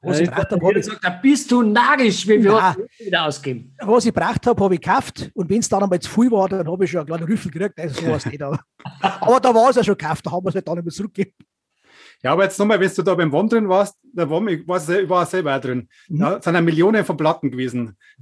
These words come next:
Speaker 3: Hast du jemanden gehabt, der wo da schon irgendwie Sachen vorsortiert hat und gesagt hat, du, das
Speaker 1: Nein,
Speaker 3: ist
Speaker 1: das, <clears throat> das hat's nicht gegeben. Also, man, damals hab ich ja nur die Rockschiene bedient. Da war's
Speaker 3: Ja.
Speaker 1: ja jetzt, da bist du halt bloß in den Rockbereich gegangen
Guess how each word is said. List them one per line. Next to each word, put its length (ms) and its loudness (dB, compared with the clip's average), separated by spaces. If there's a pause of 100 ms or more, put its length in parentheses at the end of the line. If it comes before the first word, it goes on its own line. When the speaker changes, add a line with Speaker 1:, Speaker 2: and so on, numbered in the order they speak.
(420)
Speaker 3:
Hast 240 0
du 40 6
jemanden 300 4
gehabt, 260 0
der 120 4
wo 80 4
da 100 6
schon 160 2
irgendwie 300 2
Sachen 340 -2
vorsortiert 480 -4
hat 120 -2
und 100 -2
gesagt 300 -10
hat, 180 -4
du, 200 -2
das 220 0
Speaker 1:
Nein, 80 -2
Speaker 3:
ist 240 -6
Speaker 1:
das, 60 6
<clears throat> 300 -2
das 200 2
hat's 160 0
nicht 180 -6
gegeben. 160 -6
Also, 200 -6
man, 240 -6
damals 320 2
hab 120 2
ich 40 4
ja 80 2
nur 140 4
die 100 -4
Rockschiene 380 -4
bedient. 440 -8
Da 160 -12
war's 200 -2
Speaker 3:
Ja. 60 0
Speaker 1:
ja 60 -2
jetzt, 140 -6
da 60 0
bist 180 -4
du 40 2
halt 80 0
bloß 160 2
in 40 -4
den 160 -6
Rockbereich 460 0
gegangen 340 2